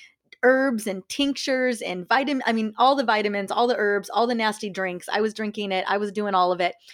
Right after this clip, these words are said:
And yet I was still getting sick all the time. So a good friend of mine had an immune system blend,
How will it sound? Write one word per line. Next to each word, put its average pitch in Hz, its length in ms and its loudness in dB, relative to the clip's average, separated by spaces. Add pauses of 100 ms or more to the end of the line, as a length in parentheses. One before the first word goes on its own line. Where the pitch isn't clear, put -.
(140)
And 220 160 0
yet 220 160 2
I 202 100 2
was 202 100 -2
still 226 160 -2
getting 202 260 -6
sick - 220 -8
all 185 120 0
the 180 80 -4
time. 190 540 -4
So 247 220 4
a 214 140 2
good 254 160 0
friend 277 160 -2
of 262 60 0
mine 196 340 0
had 202 500 -2
an 190 120 -4
immune 262 340 -2
system 190 360 -8
blend, 170 440 -4